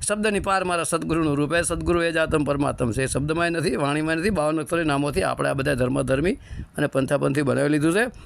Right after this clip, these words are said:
બાકી કોઈ માનવમાં કાંઈ ફેર હોય તો કયો, હરકત છે બધાય, કાંઈ નથી. <laughs> આવું કાંઈ છે જ નહીં. નાથી ને જાતિ ને ધર્મા ધર્મી ને આત્માની કોઈ જાતિ છે? આત્મા હું નર છે, નારી છે, છે કાંઈ નહીં?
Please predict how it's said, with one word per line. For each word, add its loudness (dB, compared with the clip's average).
બાકી 0
કોઈ 0
માનવમાં 0
કાંઈ 0
ફેર 2
હોય 2
તો -10
કયો, 2
હરકત -2
છે 0
બધાય, -2
કાંઈ -2
નથી. 0
<laughs> -4
આવું -2
કાંઈ 0
છે 4
જ 0
નહીં. 2
નાથી 2
ને -2
જાતિ 2
ને 0
ધર્મા 0
ધર્મી 2
ને -4
આત્માની -2
કોઈ 2
જાતિ 2
છે? 2
આત્મા 0
હું 2
નર 2
છે, 0
નારી 2
છે, 2
છે 0
કાંઈ -2
નહીં? 2